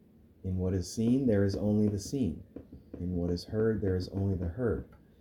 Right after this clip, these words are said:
In what is cognized, there is only what is cognized. So, Ananda, this final entry into emptiness,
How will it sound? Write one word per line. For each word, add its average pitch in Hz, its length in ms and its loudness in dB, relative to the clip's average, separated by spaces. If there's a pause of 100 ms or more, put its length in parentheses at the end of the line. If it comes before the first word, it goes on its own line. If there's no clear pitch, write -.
(300)
In 92 140 -4
what 92 140 -2
is 90 120 -4
cognized, 95 680 -2
there 85 140 -2
is 87 120 -2
only 92 300 -2
what 85 200 -4
is 82 100 -6
cognized. 90 680 -10 (760)
So, 131 420 0 (100)
Ananda, 107 460 0 (960)
this 123 220 -2
final 147 440 0
entry 120 400 -2
into 107 220 -2
emptiness, 95 680 -4